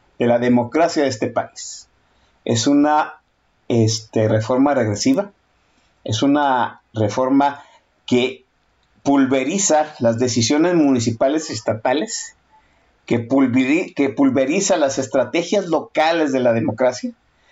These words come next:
para re-, para, este, dar más prioridad a los arreglos cupulares y que, déjese usted que remueva el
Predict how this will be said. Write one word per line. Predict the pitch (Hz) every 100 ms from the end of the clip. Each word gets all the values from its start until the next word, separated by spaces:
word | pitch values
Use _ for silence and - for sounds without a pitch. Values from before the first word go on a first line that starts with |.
| _ -
para | 123 123
re-, | 127 127 -
para, | 127 123 127 120 110
este, | - 117 - - 131 120 113 110 107 101
dar | 120 143 151
más | 151 156 151
prioridad | 170 156 139 147
a |
los | 147 123
arreglos | 123 113 127 151 170
cupulares | - 113 120 123 156 240 - - _ _ _ _ _ _ _ _
y | 117 101
que, | 113 143 135 135 131 - _ 113 _
déjese | 113 151 180 170
usted | 120 156 165 -
que | 160
remueva | 135 127 135 139 143
el | 131 120 110 101